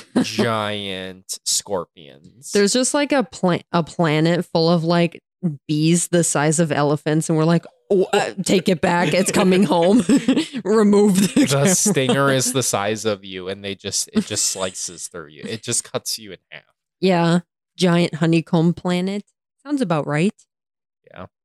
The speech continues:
Speaker 1: Yeah.
Speaker 2: You know, if, if, uh, uh, the planet in, uh, James Cameron's Avatar is real, then yes, I want to and go.
Speaker 1: <laughs>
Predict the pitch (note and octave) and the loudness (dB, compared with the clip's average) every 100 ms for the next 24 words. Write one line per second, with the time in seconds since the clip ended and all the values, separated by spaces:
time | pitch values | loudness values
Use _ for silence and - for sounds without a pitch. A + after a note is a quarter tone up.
0 | _ _ _ _ _ D3+ D3 C#3 C#3+ C3+ | _ _ _ _ _ -8 -4 0 0 0
1 | - B2+ - - B2+ - A#2 A2 G#2+ G2 | -2 -6 -8 -6 -6 -4 -2 -2 -2 -2
2 | - A#2 A2+ G2+ - A#2+ A2+ A#2+ B2+ - | -4 -6 -6 -6 -8 -8 -6 -4 -6 -8
3 | A2 G#2+ G2 G2 F#2 F#2 F2+ E2+ - _ | -8 -8 -8 -8 -6 -8 -10 -12 -18 _
4 | _ _ G#2 G2+ - G#2 F#2 F#2+ F#2+ F#2 | _ _ -12 -10 -8 -8 -8 -8 -12 -12
5 | - F#2+ F#2+ G#2 - A2+ A2+ A#2 - C3 | -12 -10 -10 -12 -6 -4 -4 -6 -10 -10
6 | C3+ C#3 _ _ _ _ _ G#2+ F#2 F2 | -10 -12 _ _ _ _ _ -8 -8 -10
7 | E2 D2+ - D#2+ D#2 D#2+ _ _ E2 _ | -14 -14 -18 -20 -20 -20 _ _ -20 _
8 | - B1+ - _ _ _ _ A3+ | -20 -20 -20 _ _ _ _ -6